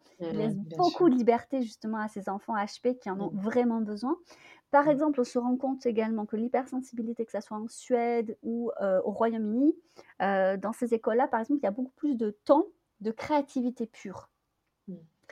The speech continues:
Speaker 1: Et du coup, pour les enfants hypersensibles, là encore, bah, ils sont moins en difficulté que c'est encadré, parce qu'ils ont besoin de ces moments-là, en fait.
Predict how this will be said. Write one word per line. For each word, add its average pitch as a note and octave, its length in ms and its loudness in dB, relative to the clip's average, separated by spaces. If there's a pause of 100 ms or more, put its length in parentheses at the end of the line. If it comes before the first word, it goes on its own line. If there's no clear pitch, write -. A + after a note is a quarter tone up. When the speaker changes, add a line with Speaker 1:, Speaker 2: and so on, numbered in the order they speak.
(200)
Speaker 1:
Et G3+ 80 -2
du G3+ 120 0
coup, D#4 120 -2
pour C4+ 160 6
les A#3 120 4
enfants C#4 220 2
hypersensibles, A#3 680 -2
là B3 160 2
encore, B3+ 460 0
bah, G#3 160 0 (180)
ils A#3 80 -4
sont A3+ 160 -2
moins D4 220 6
en - 20 10
difficulté B3+ 720 -2 (720)
que A#3+ 80 -4
c'est A3 260 -4
encadré, A#3+ 540 2
parce A3+ 180 -4
qu'ils D4 220 2
ont D#4 80 10
besoin D4 380 2
de C#4+ 40 -2
ces C4+ 140 -4
moments-là, G#3+ 500 -2
en F#3 60 -8
fait. - 180 -14